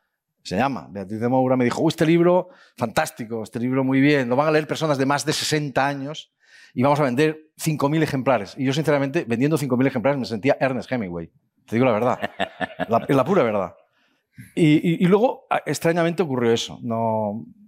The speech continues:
Speaker 1: en fin, ahí podemos buscarle explicaciones, pero... El, el éxito comercial es un azar, básicamente.
Speaker 2: ¿Es qué?
Speaker 1: Un azar.
Speaker 2: Mm,
Speaker 1: Es
Speaker 2: sí.
Speaker 1: pura, ¿por qué un libro? Es puro azar, una serie de circunstancias que se dan.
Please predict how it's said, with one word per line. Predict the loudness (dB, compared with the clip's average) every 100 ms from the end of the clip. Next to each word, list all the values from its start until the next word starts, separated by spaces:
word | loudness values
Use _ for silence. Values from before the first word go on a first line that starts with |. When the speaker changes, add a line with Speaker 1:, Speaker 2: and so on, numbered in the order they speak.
| _ _
Speaker 1:
en | -20 -18 -20 -20 _
fin, | -4 -4 -8 _ _ _
ahí | -4 -2 -4 -8 -18 -20 -6
podemos | 0 2 0
buscarle | -2 -2 -2
explicaciones, | -4 -8 -8 -8 -10 -12
pero... | -12 -10 -12 -16 _ _ _ _ -6
El, | 0 2 2 2
el | 2
éxito | 2 0
comercial | 0 2 0
es | 0
un |
azar, | -2 0 -2 -4 _ _
básicamente. | -8 -8 -6 -10 -12 -18 _ _ _ _ _ -6
Speaker 2:
¿Es | -6 -4
qué? | -4 -6 -8 -2
Speaker 1:
Un | 0
azar. | 0 0 -4 0 0 -2 -16 _ _ _ _ _ _ _ _
Speaker 2:
Mm, | -8 -8
Speaker 1:
Es | -10
Speaker 2:
sí. | -2
Speaker 1:
pura, | 2 4 4 0 -16 _ _ _ _ _ _ _ _
¿por | -2
qué | 0 0
un | 0
libro? | -2 0 2 0 -4 _ -10
Es | -2
puro | 2
azar, | 2 2 0
una | -2
serie | -2 -2
de | 0
circunstancias | 0 -2 -2 -2 -2 -6
que | -6
se | 2
dan. | 2 2